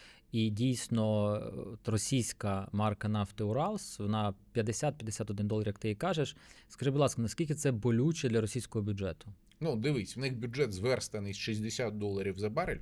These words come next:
Speaker 2: а нижче шістдесяти означає, що їх, е, фонд, так званий національного благосостояння, починає фактично доплачувати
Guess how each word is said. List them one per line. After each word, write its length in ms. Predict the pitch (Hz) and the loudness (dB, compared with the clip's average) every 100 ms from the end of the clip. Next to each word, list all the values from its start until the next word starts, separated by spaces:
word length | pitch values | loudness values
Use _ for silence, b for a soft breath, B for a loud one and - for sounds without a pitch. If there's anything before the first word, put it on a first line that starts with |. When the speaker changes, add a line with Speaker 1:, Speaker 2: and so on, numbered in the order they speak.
| - - - - b b b b b - | -12 -20 -20 -20 b b b b b -8
Speaker 2:
а 680 | 101 98 98 101 101 98 101 | 0 2 4 4 4 2 2
нижче 380 | 120 151 151 127 | 2 2 2 -2
шістдесяти 640 | - 117 113 110 123 131 | -2 -4 -4 -4 -4 -2
означає, 680 | 113 98 101 107 123 110 95 | -2 -2 -2 -4 -2 0 -2
що 180 | - 117 | -4 -6
їх, 340 | 110 110 - | -6 -6 -6
е, 200 | 107 98 | -4 -4
фонд, 360 | 95 117 113 98 - | -4 -4 -4 -6 -6
так 140 | 104 98 | -8 -4
званий 360 | 107 104 98 | -4 -2 -2
національного 760 | 107 110 127 120 123 117 104 107 | -2 -2 -2 0 0 0 0 -2
благосостояння, 1160 | 101 104 107 101 101 - 113 104 95 92 80 - B B B - | -2 -4 -6 -8 -12 -8 -2 0 0 -4 -6 -12 B B B -8
починає 520 | 120 - 127 120 110 | -6 -4 -2 0 -2
фактично 520 | 101 - 117 98 - | -4 -10 -8 -8 -6
доплачувати 840 | 92 107 104 135 151 113 90 - | -2 -2 0 -2 0 -4 -4 -8